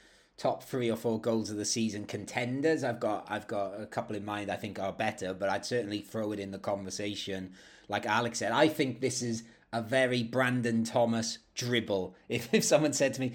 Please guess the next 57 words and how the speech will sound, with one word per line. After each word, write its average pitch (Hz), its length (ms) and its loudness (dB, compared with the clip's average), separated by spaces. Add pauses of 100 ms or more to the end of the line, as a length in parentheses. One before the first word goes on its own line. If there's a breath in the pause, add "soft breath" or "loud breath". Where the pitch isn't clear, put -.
(140 loud breath)
"How 233 100 4
does 190 120 2
Brandon 143 480 2
Thomas 123 420 0
dribble 113 300 2
with 107 120 0
the 110 40 -4
ball?" 101 320 -2
I 92 60 -4
thought, 113 160 -6
"Well, 117 240 -4 (440 loud breath)
I 131 120 0
don't 185 160 4
think 170 100 0
it's 147 80 2
gonna 143 140 0
be 131 80 2
subtle. 110 360 4
It's 104 120 -2
gonna 110 180 -2
be 107 160 -2
head 127 300 2
down, 107 340 2 (400 loud breath)
hit 170 180 4
it 156 140 8
through 135 200 2
two 120 200 -2
defenders, 104 640 -4
and 104 160 -4
then 101 140 -6
smack - 480 -2
it." 90 180 -6
And 92 100 -8
it 95 60 -8
was, 98 240 -8
oh, 131 80 0
it 113 40 -2
was 104 80 -6
a 104 60 -2
lovely, 117 460 -2 (340 loud breath)
lovely 139 500 2
touch - 340 -2
through 120 160 -2
the 107 100 0
defence 98 500 -4
and 101 80 -8
a 98 60 -6
lovely 98 360 -6
finish. 90 440 -8
And, 90 280 -10
uh, 87 160 -4 (380 soft breath)
yeah, 92 220 -6
like 90 200 -8
you 87 60 -8
said, 98 240 -2
La 98 120 -4
Rosaleda, 117 760 2